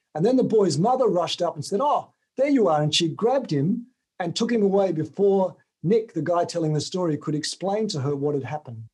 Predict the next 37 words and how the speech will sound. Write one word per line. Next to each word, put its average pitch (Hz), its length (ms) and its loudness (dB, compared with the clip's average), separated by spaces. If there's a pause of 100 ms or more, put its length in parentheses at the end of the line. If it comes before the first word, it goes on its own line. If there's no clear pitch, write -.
(100)
Now, 185 320 -2 (440)
you 190 180 -2
probably 233 400 0
felt - 300 -2
some 170 180 0
emotion 147 680 -2 (100)
from 135 200 -6
that 135 220 -4
story. 139 560 -4
And 147 140 0
if 160 140 -6
you 151 100 0
have 139 120 -4
children, 190 680 -2 (160)
most 165 380 -2
likely 151 320 -4
you 135 160 -4
did, 131 280 -4
right? 127 240 -6 (420)
But 175 100 2
I 208 80 4
didn't 240 280 2
tell 240 260 -2
you 208 180 4
any 180 220 2
emotion 160 540 0
words. 156 400 0
I 143 100 -2
didn't 196 300 -2
say, 180 600 0 (160)
uh, 139 160 -2
she - 220 -2
was 147 220 0
scared 170 580 2
or 135 180 0
Nick 160 300 -2
was 135 400 -4